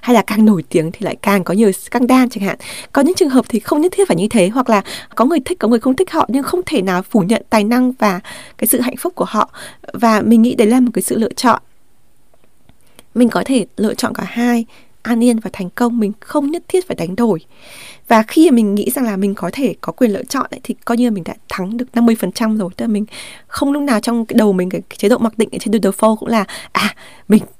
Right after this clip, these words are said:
giàu, mình giỏi hơn thì mình sẽ không có sự an yên. Thì khi mình cốt lại cái chế độ mặc định này ấy,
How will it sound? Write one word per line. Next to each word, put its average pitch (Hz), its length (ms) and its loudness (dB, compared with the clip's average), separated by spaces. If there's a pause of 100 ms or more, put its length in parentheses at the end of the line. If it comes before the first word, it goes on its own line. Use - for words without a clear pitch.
(260)
giàu, 208 240 2
mình 185 140 0
giỏi 170 180 2
hơn 220 240 2
thì 214 120 -2
mình 175 140 -2
sẽ - 180 -6
không 226 220 -2
có 180 60 -4
sự - 140 -8
an 214 180 -2
yên. 220 140 2 (320)
Thì 220 80 -6
khi 269 120 2
mình 208 220 2 (340)
cốt 311 240 6
lại 277 160 4 (120)
cái - 80 -10
chế 233 120 6
độ 226 100 2
mặc 196 160 2
định 220 180 6
này 196 180 2
ấy, 247 180 0